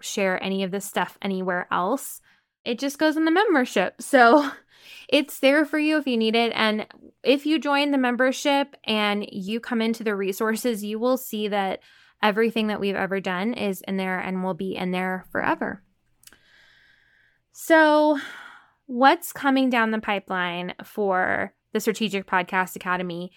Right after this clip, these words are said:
We have covered so far this year the customer path, which I think is really, really important to understanding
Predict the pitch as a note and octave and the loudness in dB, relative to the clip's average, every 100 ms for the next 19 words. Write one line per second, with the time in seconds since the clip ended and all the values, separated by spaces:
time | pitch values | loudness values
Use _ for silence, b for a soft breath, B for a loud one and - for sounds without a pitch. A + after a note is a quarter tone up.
0 | b b b - A#3+ C4 B3 C4+ B3+ - | b b b -4 2 4 4 2 2 -2
1 | A3+ G#3+ G#3 G3+ - A3 G3+ G3+ F#3+ F#3 | 0 2 0 -2 -4 -2 0 0 0 0
2 | F3+ - F#3+ G3 F#3+ G#3 F#3+ F#3 F3+ F3+ | -2 -6 -8 -6 -6 -6 -4 -2 -4 -6
3 | b b b b - G#3 G#3+ G#3+ G3+ G3 | b b b b -8 -4 -2 -2 -2 -6
4 | - - G#3 - A3+ A3+ A3+ - G3 F#3 | -12 -4 -4 -4 -4 -4 -4 0 2 2
5 | G3 A3+ - G3+ G3+ - G3 G#3 G3+ F#3+ | 0 -4 -8 -8 -8 -10 -8 -6 -6 -6
6 | F#3+ A3 C4 D4 C#4 C4 A#3+ A#3 A3+ A3+ | -10 -10 -4 -2 2 2 0 -2 -2 -4
7 | - G#3 - G3+ - G#3 G3 b b b | -6 -6 -4 -4 -2 -6 -8 b b b
8 | b _ _ - A#3+ A3 G#3 - G#3+ G#3 | b _ _ -6 -2 0 0 0 0 -2
9 | G3+ - G#3 G#3 G3+ G3+ | -4 -4 -2 0 0 0